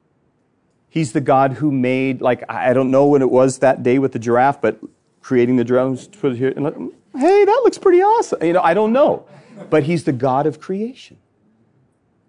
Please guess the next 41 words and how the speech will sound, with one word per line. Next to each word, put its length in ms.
Okay, 140
the, 160
the 220
animals 440
just 280
didn't 200
get 260
there 180
because, 480
well, 280
the, 140
you 100
know, 120
this 220
bumped 280
into 180
this 260
and 80
it 80
came 260
out 180
with 100
stripe. 420
God 280
of 120
creation. 720
And 100
so 280
if 240
you 160
have 260
any 480
kind 260
of 60
capacity 580
in 80
your 160
life 300
of 160
being 180
creative, 640